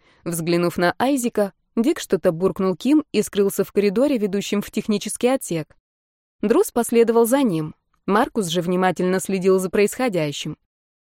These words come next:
На небольшом мониторе медкапсулы столбиком бежали цифры.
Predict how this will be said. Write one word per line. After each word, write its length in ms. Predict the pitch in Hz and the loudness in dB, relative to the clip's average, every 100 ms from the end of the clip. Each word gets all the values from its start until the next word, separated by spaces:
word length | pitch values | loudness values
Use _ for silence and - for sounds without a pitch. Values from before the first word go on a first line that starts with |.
| _ _ _ | _ _ _
На 160 | 190 190 | 0 2
небольшом 480 | 190 180 180 196 180 | 4 4 2 0 0
мониторе 480 | 185 185 185 185 | 0 0 2 2
медкапсулы 680 | 185 185 - 269 - 226 202 | 2 0 -2 -4 -2 0 2
столбиком 680 | 196 - 277 339 247 214 214 | 0 0 2 2 0 0 0
бежали 400 | 196 202 226 247 | 2 2 4 2
цифры. 580 | 294 - 151 - - | 0 -4 -4 -6 -10